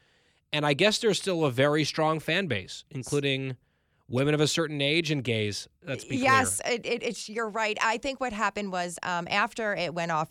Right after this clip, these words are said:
Speaker 2: air, I mean, I had watched it as a child with my grandparents. Sometimes my mom and dad would send me over there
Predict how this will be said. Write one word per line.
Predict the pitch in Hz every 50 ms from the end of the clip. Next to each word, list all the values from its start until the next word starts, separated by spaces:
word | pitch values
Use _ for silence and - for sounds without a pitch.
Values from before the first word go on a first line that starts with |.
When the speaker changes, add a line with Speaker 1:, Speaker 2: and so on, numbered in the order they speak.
| -
Speaker 2:
air, | - 180 175 156 147 139 139 143 147 - - - - _ _ _
I | - 262
mean, | 269 269 262 -
I | 233 285 330
had | 285 254 247 208 165
watched | 180 185 196 185 - - -
it | 170 160 147 -
as | - 151 156 147
a | 151
child | - 185 175 160 151 151 139
with | 143 143 -
my | 156 143 143
grandparents. | 135 151 151 156 160 160 156 151 151 135 127 131 131 - - -
Sometimes | - 170 160 160 170 156 147 139 -
my | 147 143 139
mom | 147 147 143 143 147
and | 143 139
dad | 147 143 139 135 127
would | 127 127
send | - - 139 139
me | 135 131 131
over | 131 131 131 127
there | 131 127 127 127 131 127